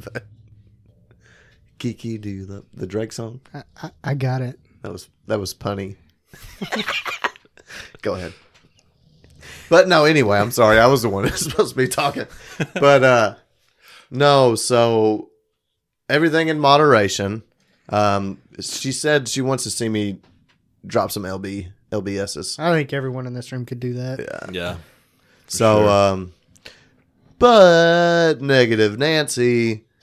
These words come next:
Speaker 1: uh, they found a tumor on my colon. She said decent sized tumor.
Speaker 2: It's not a tumor.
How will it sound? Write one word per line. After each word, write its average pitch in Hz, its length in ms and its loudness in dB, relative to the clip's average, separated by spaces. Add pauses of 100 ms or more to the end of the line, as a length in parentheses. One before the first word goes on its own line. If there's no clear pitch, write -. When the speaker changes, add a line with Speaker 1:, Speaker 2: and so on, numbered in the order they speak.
(340)
Speaker 1:
uh, 98 360 -4
they 110 140 -4
found 113 380 -4
a 101 280 -6
tumor 190 800 -6
on 120 380 -6
my 110 120 -6
colon. 98 440 -6
She 110 100 -16
said 107 280 -10
decent 135 320 -10
sized 135 300 -2
tumor. 92 380 -8
Speaker 2:
It's - 140 -18
not 120 200 -10
a 120 60 -8
tumor. 120 500 -8